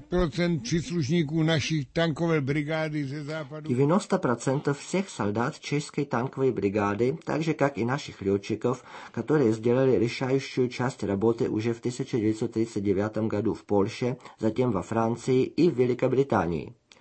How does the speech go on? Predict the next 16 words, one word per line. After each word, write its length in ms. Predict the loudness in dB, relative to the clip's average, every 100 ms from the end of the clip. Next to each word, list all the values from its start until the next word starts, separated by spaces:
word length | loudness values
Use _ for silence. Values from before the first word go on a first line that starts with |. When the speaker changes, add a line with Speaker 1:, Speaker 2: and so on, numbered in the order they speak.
| -20 -18 2
Speaker 2:
Мало 260 | 6 6 6
того, 300 | 4 4 2
что 180 | 2
их 220 | 2 2 4
выгнали 400 | 2 4 4 4
из 160 | 4
армии, 480 | 2 2 2 0 -2 -8 -6
их 160 | -2
арестовали 640 | 0 0 2 2 2 2 0
и 140 | 0
держали 440 | 2 2 2 2 0
в 80 |
тюремном 440 | 0 0 2 0 0
заключении 640 | -2 -2 -4 -2 0 2
много 340 | 2 2 2 2
лет. 320 | 2 -2